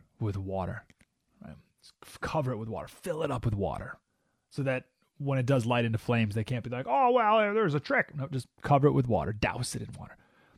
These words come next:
So Elijah prays, and then <laughs> the entire altar lights up in flames.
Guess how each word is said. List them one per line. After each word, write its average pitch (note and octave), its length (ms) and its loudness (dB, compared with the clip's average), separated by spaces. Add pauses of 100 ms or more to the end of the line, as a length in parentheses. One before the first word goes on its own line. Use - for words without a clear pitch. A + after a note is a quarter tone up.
(180)
So C#3+ 160 0
Elijah C3+ 280 4
prays, A#3 400 4
and D3+ 120 2
then B2+ 80 -2
<laughs> - 1080 2
the B2+ 60 -4
entire B2 320 4
altar A2 260 4
lights G2 420 -2
up - 100 -6
in D#2+ 60 -8
flames. F2 320 -10